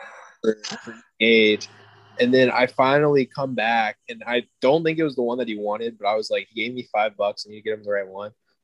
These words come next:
I gave it to him. He, he looks at it. He gives me this fucking, like, really smug look at it, and he looks at me. I'm like, "Oh shit!"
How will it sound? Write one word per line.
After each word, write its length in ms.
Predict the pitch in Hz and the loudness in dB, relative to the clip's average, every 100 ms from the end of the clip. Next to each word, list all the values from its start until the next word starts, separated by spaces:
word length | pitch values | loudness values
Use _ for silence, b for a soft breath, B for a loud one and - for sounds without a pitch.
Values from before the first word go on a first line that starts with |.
| _ | _
I 60 | 113 | -2
gave 220 | 110 120 | 2 4
it 100 | 131 | 2
to 240 | - 113 107 | 2 2 2
him. 220 | 104 101 _ _ _ | 0 -4 _ _ _
He, 180 | 131 123 | -4 -4
he 300 | - 139 135 | 0 4 4
looks 440 | 117 117 151 165 143 | 2 6 6 6 4
at 260 | 120 110 | 4 4
it. 280 | 104 104 - _ _ | 2 0 -4 _ _
He 60 | 117 | 0
gives 200 | 131 135 | 0 0
me 100 | 135 | -2
this 160 | 120 - | -2 2
fucking, 320 | 135 139 123 | 2 2 -2
like, 160 | 110 110 | -2 2
really 220 | 123 127 | 2 2
smug 520 | - - 120 117 120 110 107 | 0 -6 0 2 2 -2 0
look 280 | 113 107 | 0 0
at 200 | 104 98 | -4 -6
it, 200 | 101 101 _ _ - | -8 -14 _ _ -4
and 100 | 120 | -2
he 80 | 113 | 4
looks 280 | 131 - | 4 6
at 160 | 117 107 | 4 4
me. 320 | 104 101 104 _ _ _ | -2 -8 -10 _ _ _
I'm 200 | 107 123 | 0 4
like, 360 | 123 110 107 - - | 6 6 4 0 2
"Oh 180 | 131 123 | 4 4
shit!" 460 | - 135 131 113 | 4 4 4 4